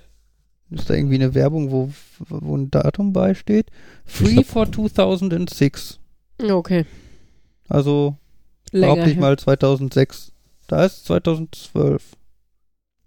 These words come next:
Speaker 2: Ah,
Speaker 1: Das, das
Speaker 2: Wikipedia-Seite hat
Speaker 1: unoffi-,
Speaker 2: das.
Speaker 1: das unoffizielle zweitausendzwölf London Olympics Forum.
Speaker 3: Mhm.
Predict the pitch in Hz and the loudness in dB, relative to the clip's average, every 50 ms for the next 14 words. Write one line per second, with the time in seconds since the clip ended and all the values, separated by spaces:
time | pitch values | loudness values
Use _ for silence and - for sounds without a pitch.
0 | - - 104 98 101 - - 143 - - - 107 139 139 110 104 98 95 - 240 | -6 -2 0 0 2 2 2 2 2 2 2 4 4 4 4 2 2 2 2 4
1 | 254 254 - 98 104 - 104 - - - - - - - - - 151 - - - | 4 4 2 2 0 0 -2 -4 -6 -6 -6 -4 -2 0 0 0 0 -2 -2 -2
2 | 202 214 196 185 - 190 180 - - - - 180 175 170 165 165 156 - - - | 0 0 0 -2 -2 -4 -6 -6 -8 -4 -2 0 0 0 0 -2 -4 -6 -4 -2
3 | 147 156 170 - - 156 151 139 151 156 143 - - - - 147 151 156 175 170 | 0 0 0 0 0 0 0 0 -2 -6 -6 -8 -10 -10 -4 -2 0 0 2 2
4 | - - 151 147 151 160 165 165 160 151 156 147 151 147 147 156 165 - - 143 | 0 0 0 0 0 0 0 0 0 0 0 0 0 0 0 -2 -2 0 0 0
5 | 135 - - - - - - - - - 143 135 - - 143 143 139 - - - | 0 -2 -6 -16 -16 -18 -12 -8 -4 -4 -4 -4 -6 -6 -8 -8 -8 -12 -16 -20
6 | _ _ _ - - - - - - - - - - - - - - - - - | _ _ _ -20 -20 -20 -20 -18 -6 -2 0 0 0 0 -2 -4 -10 -10 -12 -14
7 | - - - - - - _ _ _ - - _ _ _ _ _ _ _ _ _ | -18 -18 -20 -20 -20 -20 _ _ _ -20 -20 _ _ _ _ _ _ _ _ _
8 | _ _ _ _ _ _ _ - 202 202 208 220 220 226 226 220 220 226 214 190 | _ _ _ _ _ _ _ -6 -4 -2 -2 -2 -2 0 -2 -2 -2 -4 -6 -6
9 | 185 | -8